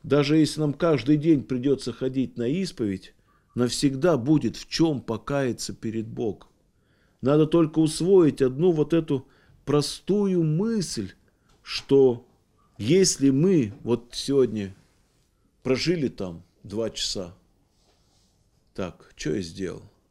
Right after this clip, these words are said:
Да вроде ничего. Вроде нет грехов. Это не объективное состояние свидетельств, а это просто наша слепота. Мы обманываем самих себя.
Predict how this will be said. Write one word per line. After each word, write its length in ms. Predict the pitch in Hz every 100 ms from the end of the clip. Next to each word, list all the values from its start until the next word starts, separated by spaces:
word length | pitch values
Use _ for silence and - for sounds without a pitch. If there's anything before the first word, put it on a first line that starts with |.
| _ _ _ _ _
Да 200 | 104 101
вроде 360 | 101 135 151 107
ничего. 440 | 90 - - 98 - _ _ _ _ _ _ _ _ _ _ _ _ _
Вроде 340 | 101 127 120 110
нет 240 | 107 95
грехов. 420 | 90 90 - - - _ _ _ _ _ _ _ _
Это 300 | 143 156 175
не 300 | 170 180 190
объективное 1200 | 190 165 147 160 170 - 208 226 214 175 151 123
состояние 880 | 110 - 120 - 139 160 151 104 95
свидетельств, 760 | 92 120 120 117 101 - - - _ _ _ _ _
а 140 | 117
это 180 | 123 135
просто 480 | - 151 180 - 123
наша 400 | 120 156 160 165
слепота. 720 | 156 160 151 147 - 123 110
Мы 160 | 117 131
обманываем 1040 | 113 113 120 131 151 170 185 180 180 180
самих 500 | 170 - 101 202 98
себя. 420 | - 92 95 98